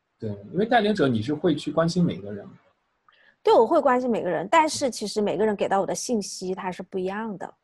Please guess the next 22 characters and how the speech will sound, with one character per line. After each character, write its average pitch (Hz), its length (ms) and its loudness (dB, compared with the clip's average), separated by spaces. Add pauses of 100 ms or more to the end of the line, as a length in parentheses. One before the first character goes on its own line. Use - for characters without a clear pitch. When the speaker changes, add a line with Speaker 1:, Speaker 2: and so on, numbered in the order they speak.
(240)
Speaker 1:
嗯。 107 300 -8 (400)
Speaker 2:
就 247 120 0
是 240 100 2
比 202 100 4
如 180 80 4
说 208 240 4
我， 165 340 0 (260)
像 220 280 2
有， 185 280 0
有 175 180 2
一 170 40 -2
些 196 120 -2
人 165 280 -4
就 196 140 -4
是 180 220 -6
给 - 160 -8
到 170 140 -2
信 180 180 -8
息 - 80 -10
会 180 100 -4
比 170 60 -12
较 160 180 -10